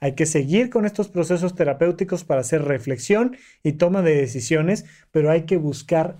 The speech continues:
el placer de las relaciones de pareja. Quitándonos de la cabeza esta idea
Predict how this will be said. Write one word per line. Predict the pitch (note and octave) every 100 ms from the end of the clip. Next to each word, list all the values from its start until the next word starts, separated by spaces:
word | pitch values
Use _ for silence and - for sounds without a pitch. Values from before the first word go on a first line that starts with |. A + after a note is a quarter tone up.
| _
el | E3+ D#3 D#3
placer | D3+ C3+ B2 - E3 D#3+
de | - C#3+
las | B2+
relaciones | A#2 A#2+ A#2 A2+ C3+ C3 C3 -
de | C3
pareja. | C3 A2+ A2+ A2+ A2 - - _ -
Quitándonos | G#3 G#3+ G3+ A3+ B3+ D4+ D#4+ D#4+
de | A#3+
la | G#3+ F#3
cabeza | E3+ E3 F#3+ A#3+
esta | A#3 A#3
idea | G3 F3 F3+ F#3